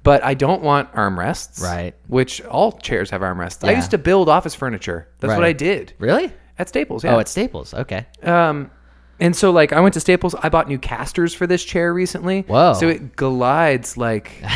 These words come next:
Speaker 2: <laughs>
Speaker 1: like you
Speaker 2: Like
Speaker 1: wouldn't
Speaker 2: nobody's
Speaker 1: believe.
Speaker 2: business.
Speaker 1: Yeah.
Speaker 2: Yeah.
Speaker 1: But there's no padding in it anymore.
Speaker 2: No. But how much would you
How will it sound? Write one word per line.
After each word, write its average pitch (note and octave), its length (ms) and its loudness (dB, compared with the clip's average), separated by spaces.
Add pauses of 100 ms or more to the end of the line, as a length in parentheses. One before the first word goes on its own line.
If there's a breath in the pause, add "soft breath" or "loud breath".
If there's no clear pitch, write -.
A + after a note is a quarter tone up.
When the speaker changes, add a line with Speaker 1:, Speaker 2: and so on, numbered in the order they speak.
(180)
Speaker 2:
<laughs> - 340 -14
Speaker 1:
like D#3+ 280 4
you D#3 60 2
Speaker 2:
Like D3 80 4
Speaker 1:
wouldn't D#3 180 2
Speaker 2:
nobody's D3 440 4
Speaker 1:
believe. B2+ 160 -6
Speaker 2:
business. D#3+ 480 0
Speaker 1:
Yeah. A#3 340 0
Speaker 2:
Yeah. G2+ 220 -2
Speaker 1:
But E3+ 80 -2
there's F#3 120 -2
no A#3+ 120 -2
padding D#3 480 0
in A2+ 160 -4
it G2 80 -6
anymore. F#2 520 -12
Speaker 2:
No. A2 280 -2 (800)
But C#3+ 260 6
how C#3 200 2
much D#3 260 2
would C3 180 0
you A#2 720 2